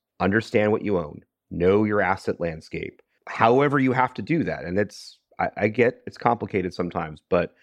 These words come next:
knowing where all your assets are, all your data, where your servers are, who's on your network, what credentials exist.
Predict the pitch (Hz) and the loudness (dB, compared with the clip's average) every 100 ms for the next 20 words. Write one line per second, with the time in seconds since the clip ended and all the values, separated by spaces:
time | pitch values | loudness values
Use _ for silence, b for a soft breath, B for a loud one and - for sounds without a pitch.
0 | b - 98 107 120 120 113 113 107 104 | b 0 4 4 4 2 2 2 2 2
1 | 98 98 - 90 87 - _ _ _ - | 2 2 -2 -8 -8 -10 _ _ _ 2
2 | 110 110 101 92 82 73 - _ - 90 | 4 4 0 -4 -8 -10 -16 _ -2 2
3 | 113 110 - 90 82 - 80 80 80 _ | 4 2 0 -4 -4 -10 -12 -12 -16 _
4 | _ _ - - 123 127 117 113 107 92 | _ _ -10 0 2 4 2 2 0 -2
5 | - - 87 90 92 123 - 120 107 95 | -4 -10 -14 -4 0 0 2 0 0 -2
6 | 95 85 76 - - | -8 -10 -16 -16 -16